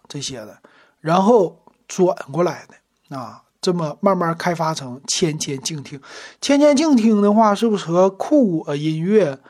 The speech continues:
还是酷狗音乐也是有多多少少的一些渊源的吧？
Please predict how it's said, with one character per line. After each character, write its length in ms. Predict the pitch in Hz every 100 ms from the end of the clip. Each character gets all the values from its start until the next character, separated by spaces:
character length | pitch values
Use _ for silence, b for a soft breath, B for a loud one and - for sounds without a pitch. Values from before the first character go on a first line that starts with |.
| b b
还 140 | - 165
是 80 |
酷 280 | 185 - 269
狗 200 | 175 -
音 260 | 156 151 147
乐 220 | 165 143
也 260 | 151 147 139
是 180 | 208 226
有 140 | -
多 220 | - 185
多 140 | 190 170
少 180 | 160
少 120 | 175 165
的 180 | 139
一 100 | 143
些 160 | 156 156
渊 300 | 165 160 156
源 240 | 127 -
的 80 | 117
吧？ 160 | 113